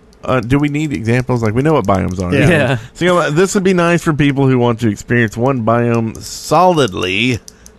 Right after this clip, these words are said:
Speaker 1: in their world.
Speaker 3: Okay.
Speaker 2: Maybe you could s-, maybe you could pick, like, lo-, like, large biomes, and I start in my biome. You know, like, I wanna start in a snow area. Or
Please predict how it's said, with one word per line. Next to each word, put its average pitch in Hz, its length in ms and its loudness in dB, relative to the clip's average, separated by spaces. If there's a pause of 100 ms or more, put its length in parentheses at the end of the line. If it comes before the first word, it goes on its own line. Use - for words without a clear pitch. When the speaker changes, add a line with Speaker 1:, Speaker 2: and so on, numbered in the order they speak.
(160)
Speaker 1:
in 113 220 -2
their 123 240 2
world. 95 580 0 (340)
Speaker 3:
Okay. 104 540 -2 (1080)
Speaker 2:
Maybe 285 260 2
you 349 80 6
could 240 160 -4
s-, - 140 -6
maybe 262 240 2
you - 60 2
could - 200 -4
pick, - 540 -4 (100)
like, 131 320 -4 (140)
lo-, 131 260 -6 (320)
like, 120 320 -8
large 139 540 0
biomes, 139 680 2 (100)
and 135 140 -2
I 117 120 -4
start 127 580 -2
in 113 100 -8
my 104 160 -8
biome. 104 520 -14 (520)
You 120 80 -8
know, 113 180 -4
like, 113 200 -6
I 131 160 0
wanna 123 180 -4
start 135 540 0
in 127 80 -4
a 117 40 -6
snow 123 380 -2
area. 107 480 -10 (1200)
Or 120 220 -12